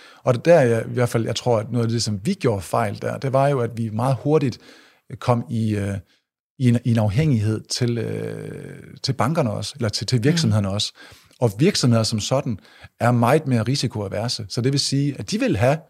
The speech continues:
Speaker 1: guldkalven, før de sætter noget på markedet.
Speaker 2: Ja.
Speaker 1: Og derfor så, så,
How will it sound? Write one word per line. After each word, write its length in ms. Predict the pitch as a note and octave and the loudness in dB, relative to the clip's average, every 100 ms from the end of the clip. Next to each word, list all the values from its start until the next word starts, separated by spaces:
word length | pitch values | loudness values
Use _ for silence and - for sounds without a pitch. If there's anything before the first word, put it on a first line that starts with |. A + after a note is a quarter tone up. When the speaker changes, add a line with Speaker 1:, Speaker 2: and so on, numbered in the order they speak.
| _ _ _ _ _ | _ _ _ _ _
Speaker 1:
guldkalven, 560 | D#3+ F3 B2 G2+ G2 G2+ _ _ _ - | -4 0 0 -2 -6 -14 _ _ _ 0
før 100 | C#3 | 0
de 60 | |
sætter 180 | G2+ A#2 | 2 0
noget 140 | A#2+ B2 | 0 0
på 80 | |
markedet. 440 | G2+ G2 A2+ A2 - _ _ _ | -4 -4 -8 -12 -16 _ _ _
Speaker 2:
Ja. 40 | D#3+ | 0
Speaker 1:
Og 40 | |
derfor 160 | C#3 C3 | 2 4
så, 200 | D3+ D3 | 2 0
så, 160 | - | -2